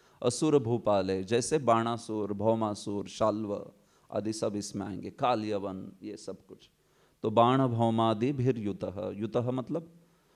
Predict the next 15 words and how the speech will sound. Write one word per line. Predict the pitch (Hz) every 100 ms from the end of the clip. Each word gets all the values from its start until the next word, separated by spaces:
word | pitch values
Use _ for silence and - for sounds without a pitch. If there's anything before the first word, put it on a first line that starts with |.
| _
उनके | 135 139 147
साथ, | - 131
हम्म, | 110 - - 139 160 - _ -
surrounded | - 113 113 117 107
by | 98 98
them, | 98
वृतः, | 98 98 123 - 107 98 - _ _ _ _ _ -
युतः | 110 104 107 101
मतलब | 98 90 95 92 98
यदुनाम | 113 113 127 120 117 110
कदनम | 107 98 101 104 104
चक्रे | - 98 107 127 139
बलि | 90 98 110 131
मागध | 113 101 101 110 143
संश्रय। | - 120 - 107 98 95